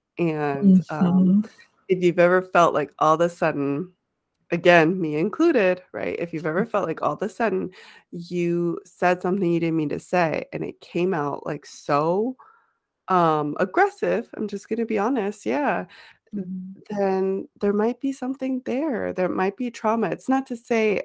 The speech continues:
Speaker 1: "Oh, I can excuse myself for all my, um, wrongdoings in the past," but in noticing, um, those aggressive outbursts, like snapping at somebody or,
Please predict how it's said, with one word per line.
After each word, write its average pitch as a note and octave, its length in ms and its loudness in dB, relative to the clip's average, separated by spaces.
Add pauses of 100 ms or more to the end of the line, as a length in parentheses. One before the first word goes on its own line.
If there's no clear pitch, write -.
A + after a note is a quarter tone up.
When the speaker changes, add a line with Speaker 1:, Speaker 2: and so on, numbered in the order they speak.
Speaker 1:
"Oh, E3 380 6
I E3+ 100 0
can F3+ 200 -4
excuse F3 460 -2
myself E3+ 440 0
for D#3 120 -2
all D#3+ 160 -2
my, F3 320 -4 (540)
um, D#3+ 560 0 (140)
wrongdoings E3+ 640 0
in D#3 80 -4
the D3+ 80 -4
past," F#3 640 -2 (400)
but F#3+ 420 2
in F3 260 0
noticing, F3+ 960 -2 (580)
um, E3 440 0
those E3 320 0
aggressive D#3+ 500 -4
outbursts, D3+ 600 -4
like D3+ 280 -10 (100)
snapping E3 500 -2
at - 140 -8
somebody C3 760 -2
or, C#3 520 -4